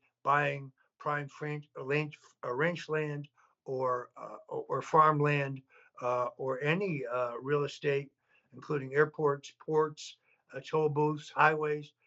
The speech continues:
The Chinese across the country are buying up U S assets, crucial infrastructure assets. Uh, she has had the courage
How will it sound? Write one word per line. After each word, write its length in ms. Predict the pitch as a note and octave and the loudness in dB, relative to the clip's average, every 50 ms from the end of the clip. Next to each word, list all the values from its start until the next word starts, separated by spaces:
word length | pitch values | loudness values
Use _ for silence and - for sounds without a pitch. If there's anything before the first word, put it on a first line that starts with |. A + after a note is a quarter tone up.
| _ _ | _ _
The 40 | D#3+ | -16
Chinese 480 | D3 - F3 G3+ A3 A3 A3 A#3+ A3 E3+ | -10 -6 -6 -6 -4 -6 -6 -8 -8 -10
across 360 | E3 - - G3 A3+ G#3 - | -12 -10 -8 -8 -8 -8 -8
the 80 | - D#3 | -14 -14
country 500 | C#3+ D#3+ F#3 G#3 F#3+ - D3 C3 A#2+ - _ _ _ _ _ _ | -10 -10 -10 -10 -10 -10 -10 -10 -10 -12 _ _ _ _ _ _
are 160 | C3+ C3+ C3+ A2+ | -6 -6 -4 0
buying 380 | C3+ C#3 D3+ E3+ F3 E3+ D3+ C#3 | 2 2 2 2 2 -2 -4 -4
up 220 | C#3+ D#3 D#3 D3+ - | -4 -4 -4 -6 -8
U 260 | C3+ C3+ D3 D#3 D#3 | -10 -10 -6 -4 -2
S 300 | D3 C#3+ C#3 C#3 - - - _ _ _ _ _ - | -2 -2 -2 -4 -8 -14 -20 _ _ _ _ _ -6
assets, 580 | D3+ D#3+ E3 D#3+ - - B2+ A2 - - - - - | -4 -4 -4 -6 -8 -10 -10 -10 -10 -16 -20 -20 -14
crucial 600 | - D3+ F3 F#3 F3+ - - D3 C#3+ C#3 C#3 _ _ _ _ - | -10 -8 -8 -8 -8 -8 -8 -8 -8 -8 -10 _ _ _ _ -14
infrastructure 720 | F3+ F3 D#3+ E3 D#3 - - D#3+ D3+ C#3+ D3 - - C#3+ - - | -12 -12 -12 -12 -14 -12 -6 -4 -4 -4 -4 -6 -8 -8 -6 -4
assets. 580 | C#3+ D3+ D3+ D3+ - D#3 D3+ D3 D3 - - - _ _ _ _ _ _ - | -4 -4 -4 -4 -4 -6 -6 -6 -8 -10 -18 -18 _ _ _ _ _ _ -10
Uh, 100 | C3 C3+ C3+ | -6 -6 -6
she 220 | - - E3 D#3+ | -4 -2 0 2
has 140 | D3+ D3 - | 2 2 2
had 200 | D3+ D3 C#3+ C#3+ | 4 4 4 2
the 80 | - | 0
courage 520 | C3+ - - D3+ D3+ C#3+ C#3 C3 B2+ - | -4 -2 2 4 6 6 4 2 -2 -10